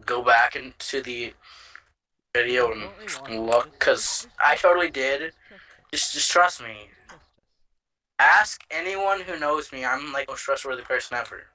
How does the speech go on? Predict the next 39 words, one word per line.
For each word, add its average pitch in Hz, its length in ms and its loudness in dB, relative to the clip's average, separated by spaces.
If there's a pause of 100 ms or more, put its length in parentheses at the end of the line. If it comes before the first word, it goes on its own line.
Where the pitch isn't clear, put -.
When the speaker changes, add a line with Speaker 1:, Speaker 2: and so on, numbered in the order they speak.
Speaker 2:
Right? 143 240 -20 (440)
Right? 160 100 -20 (580)
Just, - 200 -20
just 254 180 -20
believe 220 300 -20
us. 98 120 -20 (320)
We 139 60 -20
did 170 220 -20
good. 143 180 -20 (1120)
Speaker 1:
See, 311 160 -2 (540)
that 165 180 6
was 202 160 2
a 180 80 -4
joke, 143 380 4
'cause 127 400 -2
if 127 160 -8
you 139 100 0
actually 139 280 0
did 147 160 0
know 117 180 -4
me, 113 220 -12
I'm, 117 140 -4
like, 127 220 -2
the 123 200 -4 (600)
Speaker 2:
Um, - 480 -20 (120)
Speaker 1:
most 123 180 -2
untrustworthy 117 640 2
Speaker 2:
can - 80 -4
I - 20 2
Speaker 1:
person - 200 -2
Speaker 2:
throw 98 60 2
Speaker 1:
ever. 98 320 -4
Speaker 2:
snowballs? 104 440 -20 (580)
Oh, 120 100 -20
I 107 60 -20
can. 120 260 -20 (260)
What? 165 180 -20 (1120)
Everything 165 500 -20
is 143 160 -20